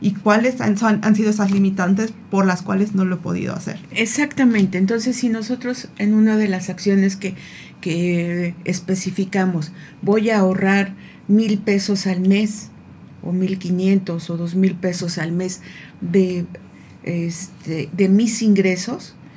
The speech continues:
Speaker 2: y lo quiero hacer de lo que me sobre, entonces ahí yo ya estoy fallando.
Speaker 1: Ujú.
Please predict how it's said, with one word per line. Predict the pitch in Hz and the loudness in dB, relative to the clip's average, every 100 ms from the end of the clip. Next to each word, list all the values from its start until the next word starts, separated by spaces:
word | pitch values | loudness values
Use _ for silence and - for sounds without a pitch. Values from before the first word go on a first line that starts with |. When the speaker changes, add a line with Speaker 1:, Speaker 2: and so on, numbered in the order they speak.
| - - - - - | -20 -20 -20 -20 -6
Speaker 2:
y | 226 208 | 2 6
lo | 208 190 | 6 4
quiero | 226 226 220 | 2 2 2
hacer | 214 214 196 190 - - | 0 0 -2 -4 -12 -10
de | 165 190 | 2 2
lo | 175 165 | 4 0
que | 185 | 0
me | 170 170 | 0 0
sobre, | - 202 185 202 254 - - | 0 0 0 -2 -4 -10 -6
entonces | 190 220 214 214 - - | -2 0 0 -2 -6 -4
ahí | 208 214 277 320 233 | 0 2 2 0 0
yo | 208 | 2
ya | 196 202 | 4 2
estoy | 196 - 190 | 0 0 0
fallando. | 190 175 160 175 180 160 | 0 -4 -2 -2 0 0
Speaker 1:
Ujú. | 147 | -2